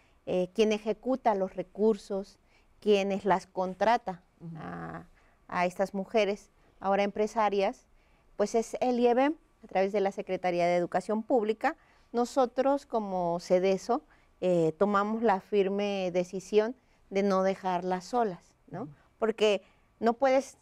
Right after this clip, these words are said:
Speaker 1: solamente equiparlas, entregarles las máquinas y los instrumentos que requieren y decirles, pues bueno, ahí
Speaker 2: Ahí
Speaker 1: a
Speaker 2: se
Speaker 1: ver
Speaker 2: ven.
Speaker 1: cómo se entienden, ¿no?
Speaker 2: Ujú.
Speaker 1: Y a ver, háganle como puedan, nosotras ya los capacitamos.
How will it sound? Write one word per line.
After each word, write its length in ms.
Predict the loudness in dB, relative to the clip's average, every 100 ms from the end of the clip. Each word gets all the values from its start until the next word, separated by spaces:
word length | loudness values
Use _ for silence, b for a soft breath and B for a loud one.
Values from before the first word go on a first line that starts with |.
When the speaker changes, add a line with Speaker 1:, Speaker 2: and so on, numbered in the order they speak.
| -4
Speaker 1:
solamente 600 | 0 2 2 2 2 0
equiparlas, 880 | -2 0 2 2 0 -2 -4 -10 _ _ _
entregarles 540 | -6 0 2 2 2 2
las 200 | 2 2
máquinas 560 | -2 -4 -6 -6 -4
y 40 | 0
los 220 | 0 -2
instrumentos 640 | -8 -4 -2 -2 -6 -8
que 140 | 0 0
requieren 500 | 0 0 2 2 -2 b b b
y 140 | -2
decirles, 600 | -2 2 2 4 2 2 -4 b -6
pues 140 | -2
bueno, 220 | 0 0
ahí 420 | 0 0 0 -4 -8 _
Speaker 2:
Ahí 100 | -6
Speaker 1:
a 20 | -4
Speaker 2:
se 60 |
Speaker 1:
ver 80 | -2
Speaker 2:
ven. 100 | -2
Speaker 1:
cómo 180 | -2 -4
se 140 | -4
entienden, 560 | -4 -2 -2 -2 -4 -6
¿no? 140 | -8
Speaker 2:
Ujú. 80 | -8
Speaker 1:
Y 160 | -4 -2
a 180 | 0 0
ver, 220 | -2 -2
háganle 480 | -2 -2 -2 -6 -6
como 200 | -4 -2
puedan, 220 | 0 0 0
nosotras 640 | -4 -2 -2 0 -2 -2
ya 220 | -2 0
los 200 | 0 -6
capacitamos. 640 | -8 -8 -8 -6 -6 -4 -6